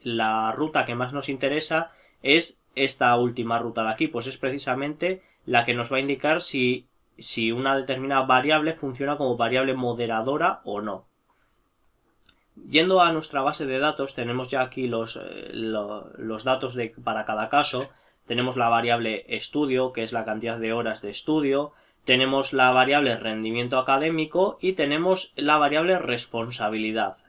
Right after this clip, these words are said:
Eh, está, está codificada en escala Likert de cinco puntos. Las personas con menos responsabilidad tendrán peor valoración y las personas con más responsabilidad tendrán una mayor numeración en esta variable.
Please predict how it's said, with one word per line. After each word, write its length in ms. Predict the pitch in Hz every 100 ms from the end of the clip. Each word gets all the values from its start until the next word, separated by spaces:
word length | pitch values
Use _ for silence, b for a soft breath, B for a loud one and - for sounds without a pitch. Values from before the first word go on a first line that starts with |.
| _ -
Eh, 600 | 113 110 113 - 120 113
está, 320 | - 131 123
está 220 | 120 135
codificada 500 | 135 123 123 127 143
en 100 | 147
escala 360 | 120 - 123 123
Likert 260 | 127 175
de 100 | 147
cinco 320 | 113 120 110 101
puntos. 520 | 127 123 101 98 b b b b
Las 180 | 113 110
personas 440 | 113 110 123 120
con 160 | - 104
menos 240 | 113 120
responsabilidad 720 | 120 120 120 117 117 127 143 -
tendrán 560 | 104 110 123 127 101 - - 113
peor 260 | 113 110 117
valoración 540 | 120 123 127 131 165
y 60 | 160
las 180 | 117 -
personas 420 | 117 120 127 120
con 300 | - 127 123 B B _
más 180 | 131
responsabilidad 720 | 135 131 - 135 131 131 147
tendrán 320 | 147 131 123 127
una 220 | 127 120
mayor 540 | 117 113 117 117 113
numeración 680 | 110 104 107 107 101 107 104
en 140 | 104
esta 220 | 107 - 101
variable. 500 | 101 104 98 101